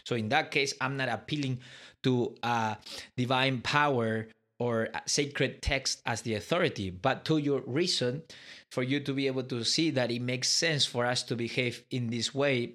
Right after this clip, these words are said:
because we all would benefit from that. So see, see how we are, uh, talking about the same thing, about not lying, but the way I legitimize my claim, the way I validate what I'm telling you,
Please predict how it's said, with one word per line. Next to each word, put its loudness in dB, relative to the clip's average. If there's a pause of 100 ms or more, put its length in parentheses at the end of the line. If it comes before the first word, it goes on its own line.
because -2
we -2
all 2
would -4
benefit -4
from -6
that. -6 (340)
So -2
see, 0
see 2
how 2 (300)
we 0
are, 2 (560)
uh, 0 (120)
talking 0
about 2
the 0
same 0
thing, 0
about 2
not 2
lying, 2 (100)
but -2
the -2 (280)
way 2
I 4
legitimize 0
my 0
claim, 0
the 0
way 2
I 4
validate 0
what 0
I'm 0
telling 0
you, -2